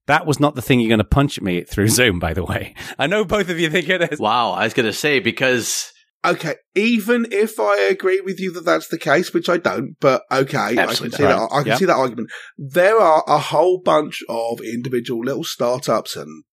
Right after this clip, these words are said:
Speaker 3: tools and people working on, um, stuff to do the sorts of things you're describing. GitHub are big enough and influential enough that they can afford to take a le-,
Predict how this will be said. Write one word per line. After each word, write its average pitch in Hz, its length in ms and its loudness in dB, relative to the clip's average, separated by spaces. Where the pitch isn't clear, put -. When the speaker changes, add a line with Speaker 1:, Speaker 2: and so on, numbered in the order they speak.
Speaker 3:
tools 131 600 0
and 98 120 -14
people 160 340 -4
working 143 480 2
on, 170 340 0
um, 123 420 2
stuff - 800 -2
to 165 140 2
do 147 320 0
the 143 100 -4
sorts 156 300 -2
of 139 80 -10
things 135 200 -4
you're 131 120 -2
describing. 117 480 -6
GitHub 190 480 0
are 123 180 0
big 127 300 -4
enough 175 380 -4
and 127 200 -4
influential 135 800 -4
enough 92 280 -10
that 117 180 -6
they 143 160 -2
can 170 160 0
afford 127 300 0
to - 40 -10
take 120 220 -4
a 120 60 0
le-, 156 180 6